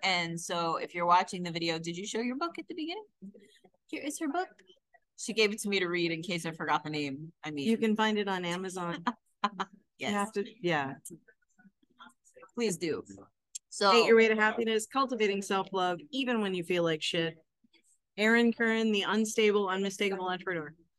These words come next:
Speaker 1: Boom. There you go. <laughs> All there right for you. So thank you for joining us on the Stage of Greatness today again. Thank you, Erin. Always a pleasure. And this time I got to have coffee and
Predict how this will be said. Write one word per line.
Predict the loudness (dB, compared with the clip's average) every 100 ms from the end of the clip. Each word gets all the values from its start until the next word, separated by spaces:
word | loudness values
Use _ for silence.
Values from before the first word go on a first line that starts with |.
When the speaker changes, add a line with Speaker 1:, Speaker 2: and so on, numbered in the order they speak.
| _ _ _ _ _ _ _ _ _ _ _ _ _ 4
Speaker 1:
Boom. | 6 6 4 -4 -14 -2
There | 0
you | 0
go. | 0 2 0 -4 -4 -4 -4 2
<laughs> | 2 4 0 0 -2 4 4 4 4
All | 4 6
there | 4 4
right | 2 2
for | 2 2
you. | 2 0 -2 -2 -8 -6 -6 -8 -12 -12
So | -4 2 4 4 2
thank | 0 0 -4
you | -2 0 0 -2
for | -4
joining | -2 -4 -6 -2
us | 2 2 2 -2 -4 -4
on | -4 -4
the | -6
Stage | -8 -8
of | -6
Greatness | -4 -2 -2 -4 -2
today | 0 2 0
again. | 0 0 2 2 -2 -4 -6
Thank | -8 -8
you, | -8
Erin. | -6 -6 -6 -6 -4
Always | -2 -2 -2
a | -6
pleasure. | -4 -2 -2 -2 0 -2 -8 -12 -10 -10 -10 -10 -6 0
And | 2
this | 2 0
time | 0 2
I |
got | 2 4
to | 4
have | 2
coffee | 4 4 4 4 4
and | 2